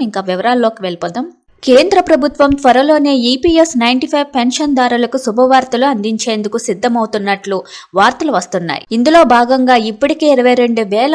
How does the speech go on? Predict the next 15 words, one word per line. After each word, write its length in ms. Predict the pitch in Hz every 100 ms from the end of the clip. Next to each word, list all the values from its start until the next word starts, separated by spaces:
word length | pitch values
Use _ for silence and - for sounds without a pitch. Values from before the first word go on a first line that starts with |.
| 285
మందికి 340 | 262 247 254 247
హయ్యర్ 320 | 226 208 277 277
పెన్షన్కు 440 | 240 233 254 247 -
సంబంధించిన 640 | 220 214 214 214 208 208 202 -
పే 120 | 240 302 262
ఆర్డర్లు 400 | 226 220 226 226 220
సైతం 340 | 196 190 277 262
అందించారు. 520 | 202 170 - 147 - - - - 202 269
ఈ 20 | 349
నేపథ్యంలో 640 | 294 294 254 262 254 254 233 190
డెబ్బై 300 | 180 214 294
ఎనిమిది 300 | 311 302 285
లక్షల 300 | 269 - 254 220
మంది 240 | 220 226 240 214
పెన్షన్దారులకు 880 | 208 294 277 240 226 214 214 214